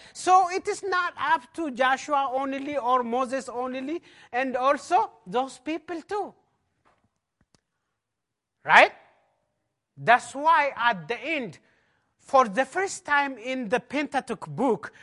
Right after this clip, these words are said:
Yahweh said, "Write this book. I will destroy Amalekite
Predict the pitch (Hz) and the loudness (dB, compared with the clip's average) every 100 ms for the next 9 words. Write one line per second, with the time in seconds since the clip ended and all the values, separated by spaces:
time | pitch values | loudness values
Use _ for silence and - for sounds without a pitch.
0 | - - 214 262 233 240 - 233 170 151 | -20 -2 0 0 -2 -6 -8 -10 -8 -4
1 | 285 220 180 254 190 294 262 - _ _ | -4 -4 -8 -10 -6 -4 -6 -8 _ _
2 | _ _ _ _ _ _ - - 151 196 | _ _ _ _ _ _ -8 -6 -6 -8
3 | 180 160 - - 220 233 208 196 160 135 | -8 -10 -12 -14 -6 -2 -2 -2 -6 -12
4 | _ _ _ 160 190 208 175 - 135 120 | _ _ _ -14 -8 -6 -6 -10 -12 -12
5 | 117 _ | -16 _